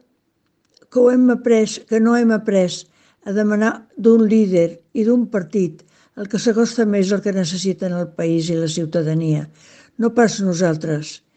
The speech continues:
i els nostres negocis i interessos només. No ens fixem seriosament en el programa que proposa el líder,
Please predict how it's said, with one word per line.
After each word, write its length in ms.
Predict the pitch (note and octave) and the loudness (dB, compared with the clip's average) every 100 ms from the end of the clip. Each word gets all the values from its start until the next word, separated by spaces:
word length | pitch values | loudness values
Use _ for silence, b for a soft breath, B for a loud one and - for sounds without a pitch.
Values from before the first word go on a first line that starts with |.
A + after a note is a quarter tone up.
| _ _ | _ _
i 80 | F3+ | -6
els 140 | E3 E3 | -4 -4
nostres 380 | D#3 - E3 D#3 | -4 -4 -6 -4
negocis 640 | D#3 F3+ D#3 F#3 D#3 - - | -4 -4 -2 -4 -4 -10 -12
i 140 | E4+ E3+ | -4 -2
interessos 640 | D#3+ D#3 D#3+ D#3 E3 D3+ | -2 -2 -2 -2 -4 -6
només. 460 | D3+ D3+ D3 - - _ _ _ _ b b b b b b - | -2 -2 -4 -8 -16 _ _ _ _ b b b b b b 0
No 140 | A3+ | 2
ens 100 | B3+ C4+ | 2 2
fixem 440 | A#3 - A#3 C4 | 0 2 4 4
seriosament 800 | - A3+ G#3+ G3+ G3 F#3+ A3+ B3 | 0 0 2 2 0 0 2 2
en 80 | A3 | 0
el 140 | F#3 | -4
programa 440 | D#3+ F3+ F3+ G#3 G3+ | -4 -2 0 -2 -2
que 120 | G3+ | -4
proposa 520 | F#3+ D#3 F#3+ F3+ G3 | -6 -4 -4 -2 0
el 100 | F3 | 2
líder, 300 | F3 F3+ G#3+ | 2 2 0